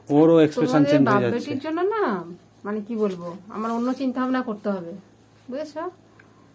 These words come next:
Speaker 2: হ্যাঁ।
Speaker 1: দেখো।
Speaker 2: তুমি তোমার মতো বাইরে চলে যাবে কাজের দরকারে,
Speaker 1: হুম।
Speaker 2: হ্যাঁ, আর, উম, তুমি থাকলে ও একরকম, আর তুমি না থাকলে ও আরেক রকম।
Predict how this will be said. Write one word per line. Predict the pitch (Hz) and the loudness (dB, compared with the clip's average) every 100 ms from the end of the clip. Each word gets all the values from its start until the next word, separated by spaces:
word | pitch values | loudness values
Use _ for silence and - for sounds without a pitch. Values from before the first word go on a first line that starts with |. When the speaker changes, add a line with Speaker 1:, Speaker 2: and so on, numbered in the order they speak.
| _ 285 | _ -12
Speaker 2:
হ্যাঁ। | 277 202 190 _ _ _ _ _ 123 | -12 -12 -16 _ _ _ _ _ -8
Speaker 1:
দেখো। | 117 117 - - | -8 -10 -16 -6
Speaker 2:
তুমি | 262 302 320 294 | -4 -2 -2 -2
তোমার | 285 294 | -4 -4
মতো | 294 285 311 320 - - | -4 2 4 4 0 -6
বাইরে | 262 254 269 | 2 4 4
চলে | 302 294 | 0 -2
যাবে | 311 320 330 | 2 2 4
কাজের | 294 320 349 | 2 2 4
দরকারে, | 302 311 359 | 4 4 2
Speaker 1:
হুম। | 453 494 - | 2 0 -4
Speaker 2:
হ্যাঁ, | - 208 - - - - - | -2 -2 -6 -16 -20 -20 -4
আর, | 220 226 | -2 -2
উম, | 196 214 220 220 220 220 208 - | -4 -4 -2 -2 -4 -4 -6 -8
তুমি | 277 302 | -8 -2
থাকলে | 254 269 302 370 | 0 2 2 4
ও | 339 | 6
একরকম, | 320 311 359 403 | 4 2 0 2
আর | 269 | 0
তুমি | 247 | -2
না | 240 233 | -2 -4
থাকলে | 262 285 | -2 -2
ও | 233 | 0
আরেক | 180 180 | -2 -6
রকম। | 170 170 165 | -12 -16 -20